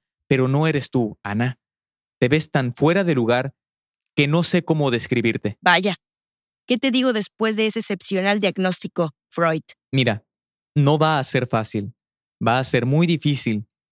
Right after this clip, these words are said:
Speaker 1: y vamos a tener que trabajar todos los días, pero quiero hacer eso, porque te amo. Te quiero a ti, siempre, todos los días. Tú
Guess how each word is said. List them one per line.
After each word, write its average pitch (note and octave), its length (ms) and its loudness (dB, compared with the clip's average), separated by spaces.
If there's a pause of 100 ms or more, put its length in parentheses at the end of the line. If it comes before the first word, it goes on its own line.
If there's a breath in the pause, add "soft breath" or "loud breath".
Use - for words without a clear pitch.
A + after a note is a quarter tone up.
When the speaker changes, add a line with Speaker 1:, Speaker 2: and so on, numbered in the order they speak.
Speaker 1:
y B2+ 100 2
vamos E3+ 300 2
a E3 40 0
tener C#3 320 -2
que D#3 100 0
trabajar A#2+ 440 -2 (120)
todos F3+ 340 0
los B2 180 -2
días, C3 360 -2 (280)
pero A#2 220 0
quiero D3+ 240 0
hacer B2+ 240 -4
eso, A2 300 -8 (460)
porque A2+ 260 0
te A2 200 -2
amo. A#2 340 0 (460)
Te A2+ 140 0
quiero C3 240 2
a C3 60 0
ti, C3+ 320 -2 (420)
siempre, B2 760 -2 (500)
todos D#3+ 320 2
los C3 160 0
días. A#2 420 -2 (880)
Tú C#3 300 0